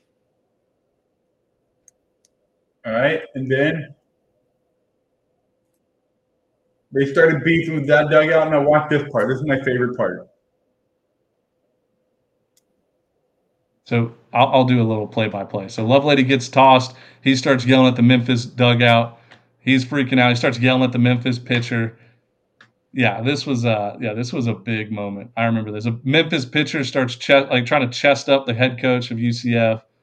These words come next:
Speaker 2: yelling all time. I thought that was against U C F for, or U S F for some reason, but
Speaker 1: Nope. Look at them. What, what absolute chaotic moment that was.
Speaker 2: That's what makes college baseball so great.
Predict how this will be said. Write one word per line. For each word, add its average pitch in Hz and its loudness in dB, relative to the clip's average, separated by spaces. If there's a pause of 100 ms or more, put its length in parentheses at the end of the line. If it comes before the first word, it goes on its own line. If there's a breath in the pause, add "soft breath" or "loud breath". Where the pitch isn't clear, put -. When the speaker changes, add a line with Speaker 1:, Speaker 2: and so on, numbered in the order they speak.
(380)
Speaker 2:
yelling 120 0 (880)
all 120 2
time. 98 -10
I 185 2
thought 254 -2
that 180 -2
was 135 0
against 117 -4
U 113 -8
C 107 -12
F 101 -10
for, 104 -14 (100)
or 123 -2
U 123 0
S 113 -2
F 104 -8
for 107 -12
some 104 -10
reason, 101 -14
but 110 -10
Speaker 1:
Nope. 120 -4 (760)
Look 208 4
at 196 -2
them. 127 2
What, 220 4
what 202 2
absolute 175 0
chaotic 117 0
moment 104 -6
that 98 -4
was. 87 -8 (1500)
Speaker 2:
That's - -20
what 262 -10
makes 247 -4
college 226 -8
baseball 170 -4
so 120 -4
great. 101 -10